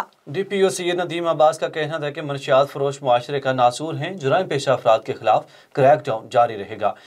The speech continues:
समाजी और सियासी हलकों ने मियां चन्नू पुलिस के इस इकदाम को भरपूर सराहा। लोहदरा में आटे की किल्लत, अट्ठाईस सौ रुपये फी मन फरोख्त होने लगा। महंगाई की चक्की में पिसे शहरियों का हुकूमत से आटा सस्ता कराने का मुतालबा।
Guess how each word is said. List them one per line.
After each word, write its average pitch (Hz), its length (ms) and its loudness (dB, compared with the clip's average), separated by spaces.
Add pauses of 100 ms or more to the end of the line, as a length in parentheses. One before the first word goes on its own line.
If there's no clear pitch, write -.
(180)
समाजी 131 480 2
और 120 140 0
सियासी 131 380 0
हलकों 120 320 -4
ने 120 100 -2
मियां 117 220 -6
चन्नू 120 300 -4
पुलिस 123 360 -2
के 127 100 -4 (120)
इस 131 160 -6
इकदाम 113 440 0
को 117 200 -6
भरपूर 120 440 -4
सराहा। 98 380 -8 (1300)
लोहदरा 214 360 6
में 208 120 2
आटे 180 260 4
की 175 180 -8
किल्लत, 190 500 0
अट्ठाईस 143 440 -2
सौ 180 120 -4
रुपये 151 420 -4
फी 165 260 -8
मन 147 200 0
फरोख्त 139 380 -2
होने 131 140 -2
लगा। 127 300 4
महंगाई 135 440 0
की 147 160 -10
चक्की 139 280 -8
में 131 180 -6
पिसे 135 260 -4
शहरियों 135 380 -2
का 135 120 0
हुकूमत 127 380 -4
से 127 220 0
आटा 117 380 4
सस्ता 131 360 0
कराने 120 280 -6
का 120 120 -6
मुतालबा। 135 500 2